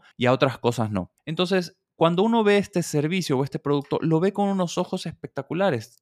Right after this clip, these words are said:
Te brillan los ojos seguramente porque te están ofreciendo un seguro de vida, que es una protección, me parece excelente, y te están ofreciendo una inversión con interés compuesto. Primero quiero decirte que el interés compuesto no es un servicio, sino que es simplemente un accionar tuyo o de alguna empresa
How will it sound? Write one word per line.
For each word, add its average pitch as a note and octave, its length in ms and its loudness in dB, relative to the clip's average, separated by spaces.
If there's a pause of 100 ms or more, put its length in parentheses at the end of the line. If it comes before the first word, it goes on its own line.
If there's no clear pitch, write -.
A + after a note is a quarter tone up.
Te D#3+ 140 2
brillan F3+ 400 0
los D3 220 0
ojos A2 240 0
seguramente A2 480 0
porque D3 180 -4
te A2+ 80 -8
están A#2 200 -8
ofreciendo G#2+ 380 -8
un G#2+ 40 -8
seguro B2 300 0
de D3+ 60 4
vida, D3+ 260 0
que - 100 -6
es A2 60 -4
una G#2 160 -2
protección, E3 640 -4
me E3+ 120 -16
parece - 240 -14
excelente, D3 560 -2 (100)
y B2+ 80 -8
te A#2 80 -4
están C#3 340 -6
ofreciendo A2+ 600 -6
una D3+ 180 -6
inversión E3+ 640 -6
con E3 160 2
interés B2 340 0
compuesto. - 500 -6 (260)
Primero A#3+ 360 -2
quiero E3 200 -4
decirte D3+ 320 -2
que B2+ 60 -4
el A#2+ 60 0
interés A#2+ 300 -2
compuesto C3 460 -4
no G#2+ 120 -2
es A#2 80 -2
un A#2+ 140 -6
servicio, A#2 540 -2
sino G2+ 280 -4
que G#2 140 0
es G#2+ 160 -4
simplemente F#3 640 0
un F3 160 0
accionar C#3+ 680 -2
tuyo D3+ 480 0
o A#2+ 100 -2
de G#2 120 -2
alguna A#2 260 -4
empresa C3 540 0